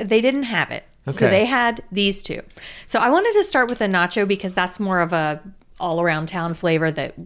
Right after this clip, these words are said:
Speaker 1: we get in a lot of different snacks.
Speaker 2: You know what I learned this week?
Speaker 1: What?
Speaker 2: Zapp's plain chips have the almost identical bag design to the Hotter and Hot jalapeno.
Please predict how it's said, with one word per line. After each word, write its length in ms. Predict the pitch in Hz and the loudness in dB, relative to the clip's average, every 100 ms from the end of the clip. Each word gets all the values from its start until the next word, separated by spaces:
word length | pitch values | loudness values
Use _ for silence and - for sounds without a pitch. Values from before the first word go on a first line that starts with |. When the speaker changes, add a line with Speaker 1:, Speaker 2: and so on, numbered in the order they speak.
| - - - - - - | -18 -20 -20 -20 -20 -6
Speaker 1:
we 240 | 170 151 - - | -2 -2 -6 -6
get 200 | 156 147 | -4 -4
in 120 | 170 | -6
a 80 | 143 | -6
lot 220 | 151 151 | -6 -6
of 80 | 151 | -6
different 320 | 160 - 160 | -8 -10 -10
snacks. 440 | - 165 214 - - 170 | -6 -6 -8 -14 -8 2
Speaker 2:
You 100 | 165 | 4
know 80 | 185 | 6
what 120 | 196 | 6
I 40 | |
learned 380 | 143 151 185 190 - - | 6 6 4 0 -8 -6
this 200 | 185 - | -4 2
week? 200 | 214 214 - - - - | 2 0 -10 -20 -20 -14
Speaker 1:
What? 200 | 196 - - | -8 -8 -6
Speaker 2:
Zapp's 600 | 110 139 143 170 - - - - - | 0 4 4 2 -2 -10 -12 -20 -12
plain 300 | - 135 143 | -4 0 0
chips 500 | - 139 170 - - - - | 4 2 2 -4 -12 -12 -2
have 300 | 131 113 107 | 0 2 2
the 280 | 123 117 - - | 0 0 -4 0
almost 320 | 147 156 156 | 4 4 4
identical 960 | 135 110 107 165 175 - 123 110 107 - - - - - - - - | 2 0 2 4 4 4 4 4 0 -8 -20 -20 -20 -20 -20 -16 -14
bag 580 | 123 107 117 110 104 104 113 - | -6 -2 0 2 0 -4 -12 -14
design 600 | 110 98 98 95 92 92 - | -8 -4 -2 -4 -6 -8 -12
to 120 | - 104 | -6 -4
the 100 | 107 | 0
Hotter 260 | 107 101 | 0 0
and 80 | 98 | -4
Hot 240 | 90 101 95 | -4 -6 -4
jalapeno. 640 | 98 92 101 95 90 | -8 -8 -8 -8 -10